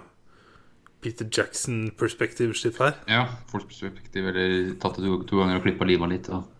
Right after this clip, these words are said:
Speaker 1: Ja. Men,
Speaker 2: Kanskje.
Speaker 1: eh, jeg, jeg ble, jeg ble overrasket over hvor god action det var, eh, i en sånn type film. Det var
Speaker 2: Ja.
Speaker 1: koordinert og bra, ass, og blodig.
Speaker 2: Mm.
Speaker 1: Det er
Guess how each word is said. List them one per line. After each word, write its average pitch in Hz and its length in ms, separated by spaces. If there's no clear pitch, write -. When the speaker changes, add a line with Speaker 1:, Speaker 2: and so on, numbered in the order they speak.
Speaker 1:
Ja. 117 200
Men, 123 160
Speaker 2:
Kanskje. 117 160
Speaker 1:
eh, 110 400
jeg, 151 180
jeg 220 140
ble, 220 140
jeg 180 200
ble 175 160
overrasket 104 560
over 117 300
hvor 117 180
god 104 240
action 98 300
det 98 80
var, 101 260
eh, 98 380
i 107 40
en 98 140
sånn 98 220
type 98 240
film. 120 160
Det 117 120
var 123 160
Speaker 2:
Ja. 117 80
Speaker 1:
koordinert 117 480
og 123 80
bra, 117 160
ass, - 220
og 123 180
blodig. 120 300
Speaker 2:
Mm. 98 160
Speaker 1:
Det - 40
er - 100